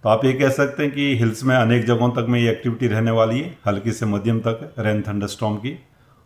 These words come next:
और प्लेन्स में भी बात करें, मैदानी क्षेत्रों में भी, तो वहाँ पर भी कहीं कहीं पर कल वो मिलेगी। तो इसमें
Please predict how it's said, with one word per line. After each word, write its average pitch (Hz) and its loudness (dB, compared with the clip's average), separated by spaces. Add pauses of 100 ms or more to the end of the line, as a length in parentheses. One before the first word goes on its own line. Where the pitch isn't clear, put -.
(120)
और 120 6
प्लेन्स 139 0
में 175 -2
भी 165 -6
बात 147 4
करें, 160 0
मैदानी 127 2
क्षेत्रों 131 -2
में 135 -2
भी, 175 -4
तो 151 -6
वहाँ 107 2
पर 110 0
भी 117 -2
कहीं 104 -2
कहीं 101 -4
पर 127 -4
कल - -8
वो 107 -6
मिलेगी। 92 -4 (1160)
तो 156 4
इसमें 170 0